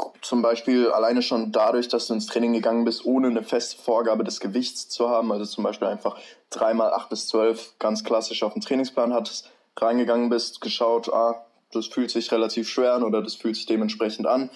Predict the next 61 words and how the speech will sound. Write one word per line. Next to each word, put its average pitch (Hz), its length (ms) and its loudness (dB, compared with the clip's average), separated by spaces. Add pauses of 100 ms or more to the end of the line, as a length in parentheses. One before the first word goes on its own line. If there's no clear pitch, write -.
(240)
als 107 220 -4
würde 110 100 0
ich - 60 -6
es - 60 -4
auf 107 120 0
acht 110 200 0
bis 107 140 -6
zwölf 113 220 0
Wiederholungen 107 400 -2
schaffen. 156 460 -4 (560)
Das 147 260 2
Gewicht 127 320 0
hast 120 220 0
du 110 40 -2
dann 104 140 2
meistens 104 400 0
gemacht. 110 420 0
Vielleicht 113 340 0
hast 117 180 -2
du 110 40 -2
sogar 107 220 2
auch - 140 -4
noch 131 340 0
ein 120 80 0
zusätzliches 147 760 -2
Gewicht, 135 600 -4
äh, 135 140 4
noch 139 160 2
einen 131 80 -10
zusätzlichen 147 640 -2
Satz - 380 -4
gemacht 156 360 -2 (540)
oder 156 200 4
sogar 135 240 2
eine 123 120 4
zusätzliche 127 760 -2
Übung. 165 300 0
Das 139 160 -2
haben 127 160 4
wir 110 240 0
alle 143 320 2
oder 110 400 2
vielleicht 107 320 -2
gab's 110 240 0
auch 117 140 -4
jemand, 113 280 2
der 110 280 2
von 120 160 0
Anfang 123 280 0
an 123 220 0
hundert 131 240 0
Prozent 120 320 -2
Ahnung 127 320 0
vom 117 140 -4
Training 156 280 0
hatte 147 200 0
und 120 100 2
es 107 140 -6
nicht 156 160 -2
gemacht 156 260 -2
hat. 160 160 -2